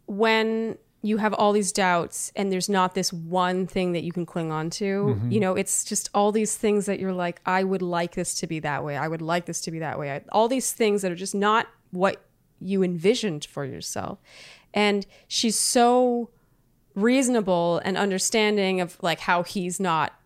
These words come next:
Speaker 1: at fault for anything,
Speaker 2: Yeah.
Speaker 1: almost to a fault, that I feel like she's kind of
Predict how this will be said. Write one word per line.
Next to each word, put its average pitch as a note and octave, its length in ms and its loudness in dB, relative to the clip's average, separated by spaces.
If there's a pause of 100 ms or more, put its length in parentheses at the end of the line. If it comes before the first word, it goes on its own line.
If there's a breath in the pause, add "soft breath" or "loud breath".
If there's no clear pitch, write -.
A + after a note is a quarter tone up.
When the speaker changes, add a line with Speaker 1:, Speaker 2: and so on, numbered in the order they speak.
(100)
Speaker 1:
at F3+ 140 0
fault C4+ 340 2
for F#3+ 160 -4
anything, E3 720 -6
Speaker 2:
Yeah. - 220 -10
Speaker 1:
almost B3 320 2
to G#3 100 -2
a F#3 40 -2
fault, A3 680 2 (800 loud breath)
that G#3 560 4 (720)
I A#3 120 4
feel D4 240 0
like D#4+ 140 2
she's C4+ 340 -2
kind D4+ 320 -2
of C#4+ 240 -4